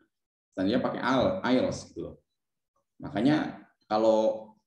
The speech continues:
kalau punya ielts, pede aja sebenarnya daftar di Inggris ya.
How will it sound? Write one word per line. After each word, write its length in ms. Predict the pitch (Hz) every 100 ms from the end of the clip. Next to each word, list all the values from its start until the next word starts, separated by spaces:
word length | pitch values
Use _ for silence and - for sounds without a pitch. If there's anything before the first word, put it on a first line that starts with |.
| _ _ _ _ _ _ _
kalau 240 | 107 110 -
punya 240 | 113 117 98
ielts, 640 | 123 170 185 - - -
pede 300 | - 110 101
aja 260 | 98 - 113
sebenarnya 400 | 98 98 95 90
daftar 240 | 95 101
di 140 | - 92
Inggris 500 | 90 85 - - -
ya. 240 | 82 82